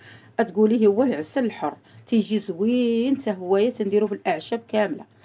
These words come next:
المهم هذا خاص الصغير، المعسلات، الشباكيه، وان شاء الله انا قريب نحطها لكم حتى هي. المهم هانتوما غتشوفوا معايا.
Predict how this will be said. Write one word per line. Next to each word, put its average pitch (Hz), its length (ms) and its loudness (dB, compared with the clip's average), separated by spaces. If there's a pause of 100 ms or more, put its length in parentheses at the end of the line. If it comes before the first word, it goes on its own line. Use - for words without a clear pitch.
(260)
المهم 214 140 4
هذا 175 420 2 (180)
خاص - 280 -10
الصغير، 175 420 -6
المعسلات، 165 840 -4 (520)
الشباكيه، 170 840 -6 (360)
وان 170 300 -6
شاء 147 180 -8
الله 156 120 -2
انا 156 100 -2
قريب 160 240 -4
نحطها 147 360 -8
لكم - 220 -8
حتى 151 160 -14
هي. 156 480 -4 (440)
المهم 160 140 -4
هانتوما 151 300 -4
غتشوفوا 151 420 -10
معايا. 147 400 -6